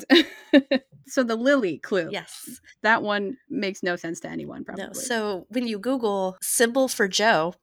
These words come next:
Speaker 2: 'cause
Speaker 1: <laughs>
Speaker 2: that's what I did. The symbol for Saint Joseph comes up, and it is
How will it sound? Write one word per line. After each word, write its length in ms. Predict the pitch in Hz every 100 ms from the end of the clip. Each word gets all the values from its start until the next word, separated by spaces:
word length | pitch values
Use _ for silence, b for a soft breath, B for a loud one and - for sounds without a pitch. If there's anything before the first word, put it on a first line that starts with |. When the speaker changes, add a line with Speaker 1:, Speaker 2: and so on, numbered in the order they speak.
| _ _ -
Speaker 2:
'cause 380 | - 190 165 - -
Speaker 1:
<laughs> 340 | 262 294 - -
Speaker 2:
that's 280 | 175 - 554
what 100 | 170
I 120 | 196
did. 260 | 170 180 - -
The 260 | 220 208 190
symbol 380 | - 254 240 254
for 340 | 233 226 196 180
Saint 340 | - 220 160
Joseph 480 | 190 277 - 180 -
comes 300 | 202 185 185
up, 240 | 147 185 - _ _ _ -
and 460 | 202 180 180 190 220
it 180 | 196 185
is 360 | 185 175 175